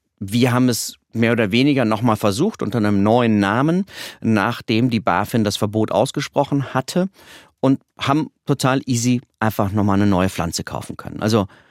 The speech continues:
Juicy Fields hat das komplett ignoriert.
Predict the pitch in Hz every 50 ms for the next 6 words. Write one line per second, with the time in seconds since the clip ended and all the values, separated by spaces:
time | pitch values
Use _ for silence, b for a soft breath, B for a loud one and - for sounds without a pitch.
0 | b b b b - 127 123 113 131 - - 131 131 - - - - 127 120 -
1 | - - _ _ - - 113 - - 117 110 104 - _ - 104 - 92 98 95
2 | - 78 67 62 - -